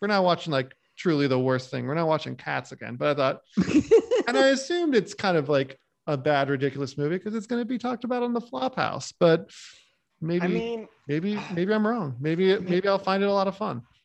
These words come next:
Speaker 2: Hopefully. Uh, I, I probably will. <laughs>
Speaker 1: So wait, you've seen it before though?
Speaker 2: I have not.
Speaker 1: Oh, okay, great. Uh,
Speaker 2: I might have seen the ending, cl-, the ending that everyone talks about. Do you know what I'm talking about?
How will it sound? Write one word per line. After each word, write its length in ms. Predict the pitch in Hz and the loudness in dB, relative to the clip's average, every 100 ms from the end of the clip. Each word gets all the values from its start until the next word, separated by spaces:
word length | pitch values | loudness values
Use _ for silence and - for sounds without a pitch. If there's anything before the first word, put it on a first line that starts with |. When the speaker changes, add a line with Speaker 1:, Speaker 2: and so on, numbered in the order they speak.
| _ _ _ _ _ | _ _ _ _ _
Speaker 2:
Hopefully. 460 | 196 208 156 131 123 _ - _ - | -2 -2 -4 -8 -10 _ -20 _ -10
Uh, 360 | 143 139 139 - | -4 -2 -4 -4
I, 140 | - 160 - | -4 -4 -4
I 120 | 160 | -4
probably 540 | 160 - 202 202 220 202 | -4 -6 -6 -6 -6 -6
will. 360 | 170 - - - | -4 -6 -8 -14
<laughs> 40 | _ _ _ _ _ _ _ _ _ _ _ | _ _ _ _ _ _ _ _ _ _ _
Speaker 1:
So 120 | - | 0
wait, 160 | 233 190 | 4 4
you've 160 | 226 | 4
seen 220 | 233 185 220 | 0 -2 -2
it 80 | |
before 280 | 302 285 330 | -2 -2 -2
though? 260 | 339 339 339 _ _ _ _ - | 0 -2 -4 _ _ _ _ -8
Speaker 2:
I 100 | 175 | -4
have 100 | 156 | -2
not. 260 | 147 127 107 _ _ _ _ | -4 -8 -10 _ _ _ _
Speaker 1:
Oh, 260 | 196 226 185 | 2 6 6
okay, 180 | 214 185 | 6 4
great. 300 | 220 147 180 | 4 4 4
Uh, 220 | 190 160 - - - | 6 6 2 -12 0
Speaker 2:
I 80 | 190 | 2
might 200 | 190 214 | 4 6
have 120 | 226 | 4
seen 680 | - 214 208 202 196 165 151 | 2 -4 -2 -2 -4 -6 -6
the 260 | 165 165 156 | 2 4 4
ending, 720 | 175 180 180 190 196 208 208 - | 0 -4 -4 -4 -6 -8 -8 -10
cl-, 160 | 214 - | -12 -10
the 180 | 185 165 | -8 -6
ending 480 | 180 208 226 247 175 | -4 0 0 -2 -4
that 140 | 180 | -2
everyone 260 | 170 175 175 | 0 -2 -6
talks 360 | 165 180 175 | -2 -2 -2
about. 280 | 220 240 240 | -6 -6 -6
Do 60 | 190 | -8
you 80 | 180 | -6
know 60 | |
what 40 | 165 | -8
I'm 80 | |
talking 240 | 185 202 196 | -8 -14 -12
about? 240 | 202 196 | -12 -14